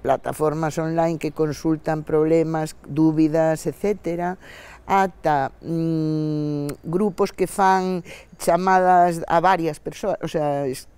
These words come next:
con Skype ou con calquera outro tipo de cousa que permita sair a imaxe. Hai xente que está preparando recursos, eh, online tamén, pois, conferencias, eh, recompilacións de música,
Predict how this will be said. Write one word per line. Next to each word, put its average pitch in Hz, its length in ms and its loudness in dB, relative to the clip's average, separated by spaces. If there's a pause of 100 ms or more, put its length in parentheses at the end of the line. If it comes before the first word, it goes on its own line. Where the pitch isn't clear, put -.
(160)
con 131 240 -12
Skype 247 400 0
ou 135 160 -2
con 147 160 -8
calquera 156 460 -2
outro 151 480 -2
tipo 151 420 -4
de 143 400 -4
cousa 156 320 -4
que - 80 -20
permita 147 400 -4
sair 143 300 -8
a 139 40 -6
imaxe. 180 600 -6 (600)
Hai 233 240 0
xente 254 320 -2
que 220 120 -4
está 214 280 0
preparando 202 800 2
recursos, 190 960 0 (320)
eh, 175 320 0
online 196 480 2
tamén, 180 320 0
pois, 165 160 -4
conferencias, 185 1300 2 (240)
eh, 151 160 -8
recompilacións 175 960 0
de 208 160 2
música, 185 960 0